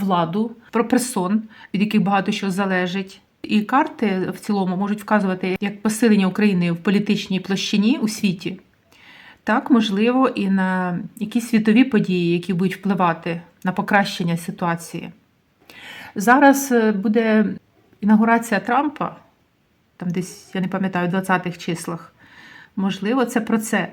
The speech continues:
Зараз ми дуже переживаємо через непередбачуваність цієї персони. Але карти до кінця січня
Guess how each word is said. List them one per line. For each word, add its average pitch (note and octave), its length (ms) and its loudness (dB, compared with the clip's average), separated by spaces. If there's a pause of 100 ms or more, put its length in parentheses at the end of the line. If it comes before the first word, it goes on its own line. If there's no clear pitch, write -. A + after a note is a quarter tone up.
(140)
Зараз A#3 280 2
ми G#3 80 2
дуже G#3+ 180 4
переживаємо G3 680 0 (420)
через A3+ 300 0
непередбачуваність G3+ 880 2
цієї E3+ 200 -6
персони. E3+ 520 -10 (560)
Але G3+ 400 2
карти A#3 760 2
до G3 120 0
кінця G#3+ 260 4
січня F#3 540 -2